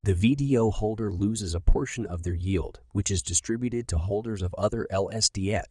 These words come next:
These two mechanisms combine to incentivize new stakers to do so with less dominant L S P S and more existing dominant L S D holders to diversify their capital into various L S P.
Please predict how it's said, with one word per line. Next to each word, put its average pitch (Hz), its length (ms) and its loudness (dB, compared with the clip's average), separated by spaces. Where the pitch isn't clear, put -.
These 156 260 2
two 139 160 2
mechanisms 98 640 0
combine 87 580 2
to - 120 0
incentivize 104 680 2
new 92 160 0
stakers 101 760 -2
to 113 100 2
do 127 160 6
so 117 260 2
with 107 200 -2
less 98 340 2
dominant 98 500 2
L 87 160 2
S 87 140 -2
P 80 240 2
S - 340 -4
and 98 180 0
more 107 280 4
existing 110 500 -2
dominant 98 480 0
L 90 180 2
S 87 160 0
D 87 140 -2
holders 98 640 0
to 104 100 0
diversify 90 640 -4
their 85 140 -4
capital 85 560 -2
into 82 200 -4
various 95 520 -2
L 82 160 2
S 73 160 0
P. - 200 6